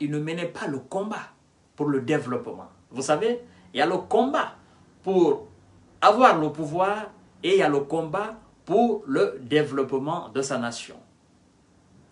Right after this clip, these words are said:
C'est que le combat que nous menons afin d'avoir le pouvoir est très différent de ce combat que nous menons pour développer notre pays après avoir gagné le pouvoir. Et c'est ce qui a manqué à Alpha Condé.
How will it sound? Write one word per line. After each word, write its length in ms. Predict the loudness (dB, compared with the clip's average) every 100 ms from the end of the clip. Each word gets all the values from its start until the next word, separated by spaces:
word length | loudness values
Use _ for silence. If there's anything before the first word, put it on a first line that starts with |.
| -20 -20
C'est 220 | 2 4
que 360 | 8 6 6 -2
le 100 | -6 -2
combat 280 | 2 2
que 120 | 2 2
nous 140 | 2
menons 360 | 0 -2 -2 -8 -12
afin 260 | -6 -4 0
d'avoir 280 | 0 0 0
le 140 | -2
pouvoir 540 | -6 -4 -2 -2 -6 -8 -8
est 120 | -4
très 200 | -2 -2
différent 520 | -4 -4 -4 -4 -6 -10 -20 -20 -6
de 140 | -4
ce 160 | -2 -4
combat 460 | -2 -2 -2 -4
que 140 | -2 -2
nous 200 | -2 -2
menons 400 | -4 -4 -6 -6
pour 420 | 0 2 2 0
développer 680 | -2 -2 0 0 -2 -2 -6
notre 360 | -4 -6 -6
pays 300 | -6 -2 -2 -4
après 300 | -6 -6 -4
avoir 400 | -4 -4 -4 -6 -18 -10
gagné 240 | -2 -2 -2
le 120 | -4
pouvoir. 540 | -8 -12 -10 -12 -12 -16 _ _ _ _ _ _ _ _ _ -4
Et 100 | -2
c'est 140 | -2
ce 100 | -6
qui 140 | -2 -2
a 80 |
manqué 380 | -2 -4 -6 -6
à 20 |
Alpha 200 | -6 -10
Condé. 340 | -16 -18 -20